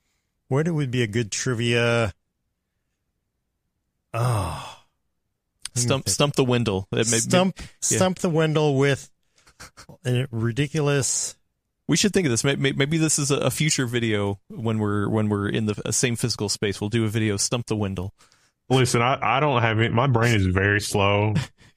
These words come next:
Speaker 3: And sometimes it's like, I start remembering something before the whole memory has loaded in. And it's like,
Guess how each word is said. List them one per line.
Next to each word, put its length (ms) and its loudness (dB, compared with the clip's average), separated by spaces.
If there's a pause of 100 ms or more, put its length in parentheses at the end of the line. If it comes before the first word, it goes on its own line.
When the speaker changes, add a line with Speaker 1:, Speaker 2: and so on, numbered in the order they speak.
(120)
Speaker 3:
And 160 2
sometimes 440 2
it's 160 2
like, 240 2
I 60 -4
start 260 0
remembering 520 4
something 380 0
before 380 2
the 80 2
whole 200 2
memory 400 4
has 220 -2
loaded 300 2
in. 240 2
And 100 2
it's 160 0
like, 260 -2